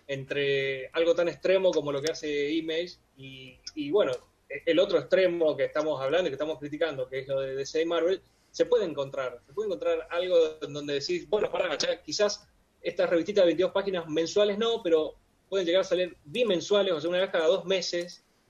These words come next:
y sacar seis al año en vez de doce de cada uno de estos títulos, o sea, eh, ba-, eh, bajar un poquitito la, la pata del acelerador con esta necesidad que tienen tanto Marvel como D C de que cada una de estos personajes, cada una de estas franquicias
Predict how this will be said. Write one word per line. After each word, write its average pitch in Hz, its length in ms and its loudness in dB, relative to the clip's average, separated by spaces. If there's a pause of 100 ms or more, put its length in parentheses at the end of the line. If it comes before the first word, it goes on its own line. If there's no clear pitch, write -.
(100)
y - 40 -18
sacar 170 280 0
seis 190 540 0
al 143 120 -2
año 170 300 0
en 147 100 -4
vez 160 140 2
de 151 120 -2
doce 165 600 0 (380)
de 131 80 -20
cada 165 220 4
uno 170 120 4
de 170 60 4
estos 165 220 -6
títulos, 170 600 0
o - 80 -10
sea, 165 320 0 (300)
eh, 139 420 -2
ba-, 131 200 -10
eh, 143 80 -6
bajar 139 280 -2
un 190 100 -2
poquitito 165 400 0
la, 139 380 2
la 139 200 -2
pata 175 240 2
del 160 140 4
acelerador 165 640 2 (100)
con 135 120 -10
esta 156 180 -6
necesidad 151 600 -4
que 165 80 -2
tienen 156 320 -4
tanto 156 260 -2
Marvel 165 320 0
como 139 220 -6
D 147 80 -6
C 175 260 2
de 160 120 -2
que 131 120 -12
cada 185 320 4
una 190 300 4
de 165 160 6
estos 170 380 0
personajes, 170 480 -2
cada 190 220 2
una 190 140 0
de 180 40 -4
estas 175 180 -6
franquicias 180 540 -6